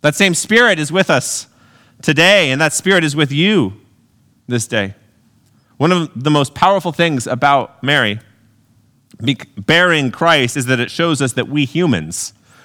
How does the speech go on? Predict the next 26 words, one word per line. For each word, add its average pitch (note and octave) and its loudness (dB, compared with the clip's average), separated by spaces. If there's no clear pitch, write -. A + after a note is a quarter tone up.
we D#3 4
non-divine C#3+ 2
beings, A#2+ -2
can D3 2
bear D3 0
Jesus B2+ -2
in C3 2
this A#2+ 0
world, G2 -4
even F#3+ 2
with F3+ 0
our D3+ 2
limitations. C#3 -4
God D#3 2
saw F#3 4
us D3 -2
as B2+ -4
worthy D#3 2
of B2+ 0
salvation. C#3+ 0
God C3+ 2
saw E3 0
our C#3 4
flesh - -4
as B2 -2
capable A#2 -4